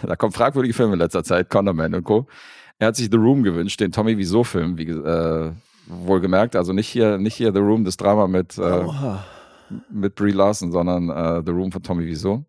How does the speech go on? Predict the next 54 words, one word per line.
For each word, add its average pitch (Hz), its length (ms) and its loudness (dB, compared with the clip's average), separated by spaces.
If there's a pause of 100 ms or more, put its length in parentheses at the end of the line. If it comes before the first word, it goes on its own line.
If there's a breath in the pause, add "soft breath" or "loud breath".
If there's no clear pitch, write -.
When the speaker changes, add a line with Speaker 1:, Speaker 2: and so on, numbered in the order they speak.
(100)
Speaker 2:
Ja. 104 520 -4 (1300 soft breath)
Speaker 1:
Hast 101 180 0
du 120 60 2
da 110 80 6
irgendwelche 127 300 2
Berührungspunkte 151 520 0
gesehen? 147 240 -2
Hast 113 160 -2
du, 110 260 0
hast 110 200 -4
du 127 40 -4
hier 117 80 0
Dings 127 200 -2
gesehen? 160 340 -2
Äh, 113 500 0
Disaster 117 440 0
Artist? 180 360 -4 (400)
Speaker 2:
Nee. 117 420 2 (200)
Speaker 1:
Auch 101 160 2
nicht? 73 300 -6
Speaker 2:
Auch 107 180 2
nicht, 98 260 -2
Speaker 1:
Ja, - 20 -4
Speaker 2:
nee. 95 120 2
Speaker 1:
aber 90 60 4
den 113 180 2
habe 123 120 2
ich 113 60 -4
gesehen, 110 220 -2
deswegen 110 240 -4
weiß 107 180 2
ich, 110 80 -8
worum 101 140 -2
es 101 100 -6
geht 117 220 -2
und 104 100 -4
ha-, 104 120 -2
konnte 110 200 -2
da 107 100 2
bestimmte 98 340 -6
Szenen 117 240 -2
natürlich 123 280 -4
dann 113 140 -2
nachgestellt, 117 640 -2
äh, 113 140 -2
in 110 80 -4
dem 120 100 -4
Film 120 220 -2
da 120 120 2
beobachten, 117 480 -2
aber 107 100 0
den 104 180 -2
an 110 180 -6
sich, - 340 -10